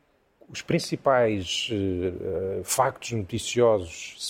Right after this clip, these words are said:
s-, são conhecidos de nós todos, da generalidade da população,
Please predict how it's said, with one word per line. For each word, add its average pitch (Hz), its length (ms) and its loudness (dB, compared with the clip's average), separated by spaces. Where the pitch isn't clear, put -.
s-, 104 240 -12
são 123 160 2
conhecidos 120 600 0
de 107 200 -10
nós 113 260 4
todos, 104 360 0
da 95 60 -4
generalidade 101 640 2
da 98 80 -2
população, 101 680 -4